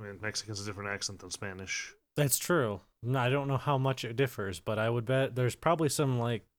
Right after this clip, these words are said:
Speaker 1: Well, there's quite a bit of difference in the language itself. What
Speaker 2: Not really.
Speaker 1: the Spanish they speak in Mexico versus the Spanish they speak in Sp-
Speaker 2: No.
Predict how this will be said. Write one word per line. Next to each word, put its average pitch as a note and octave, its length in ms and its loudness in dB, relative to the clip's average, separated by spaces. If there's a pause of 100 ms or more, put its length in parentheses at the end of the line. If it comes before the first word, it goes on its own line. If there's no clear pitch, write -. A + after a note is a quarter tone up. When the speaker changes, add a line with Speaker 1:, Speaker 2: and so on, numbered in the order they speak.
Speaker 1:
Well, C3 60 -6
there's B2 100 -4
quite E3 160 4
a A2 40 0
bit C3+ 120 2
of G2 60 -8
difference G2 340 -4
in G2+ 80 -8
the F2+ 80 -8
language G2+ 440 -2
itself. A#2 420 0
What A2+ 120 0
Speaker 2:
Not D3+ 160 2
really. A2 160 -2
Speaker 1:
the B2+ 60 6
Spanish C3+ 360 2
they B2 80 2
speak A2+ 240 -2
in G#2 100 -6
Mexico G#2+ 420 -2 (200)
versus G#2 300 -4
the G2+ 80 -10
Spanish G2 360 -4
they G2+ 120 -8
speak - 260 -10
in F#2 80 -16
Sp- - 160 -12 (640)
Speaker 2:
No. A2 220 -6